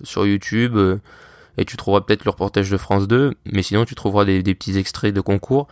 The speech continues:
et je trouve ça, je trouve ça vraiment ultra intéressant et ça vaut le détour. Surtout si tu veux faire un podcast et que tu veux peut-être t'améliorer ou, ou même par curiosité, il y a, ça vaut, ça vaut vraiment le détour.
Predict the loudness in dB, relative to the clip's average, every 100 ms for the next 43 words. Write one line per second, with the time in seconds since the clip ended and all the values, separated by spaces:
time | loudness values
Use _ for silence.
0 | -14 -20 -6 -4 -2 0 0 -2 -4 -2
1 | 0 0 0 0 0 -2 0 -2 0 0
2 | 0 -2 -2 -2 -2 -2 -2 0 -2 -2
3 | -8 _ _ -20 -20 -16 -10 -8 -6 -6
4 | -4 -2 0 0 0 0 2 2 2 -6
5 | -4 -4 -2 -2 0 2 2 2 2 2
6 | 2 2 2 0 0 0 0 -2 -4 -2
7 | -2 -2 -2 -4 -4 -8 -20 -20 -20 _
8 | 0 0 2 2 2 2 0 0 0 0
9 | 0 -2 -6 -10